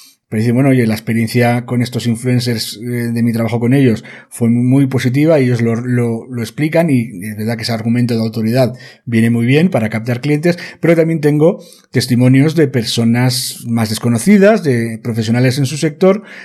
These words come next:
pero que no son tan conocidas. Y eso es lo que al final ayuda a que, a, a que me sigan saliendo muchos clientes, porque al fin y al cabo el cliente que, que tiene una posición normal en su negocio,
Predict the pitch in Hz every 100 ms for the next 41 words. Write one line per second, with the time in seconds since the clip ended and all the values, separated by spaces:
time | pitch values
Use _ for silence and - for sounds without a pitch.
0 | - - 156 - 127 123 127 117 110 104
1 | 90 95 90 123 - - _ _ 147 151
2 | 160 175 180 175 165 139 135 143 147 147
3 | 156 156 147 131 123 131 123 117 123 117
4 | 135 131 135 135 131 135 131 147 139 151
5 | 151 131 117 120 131 131 156 139 127 120
6 | 117 127 123 131 127 123 127 127 - -
7 | _ 135 123 123 123 123 127 120 120 110
8 | 113 123 120 113 156 147 123 113 131 120
9 | 131 165 180 190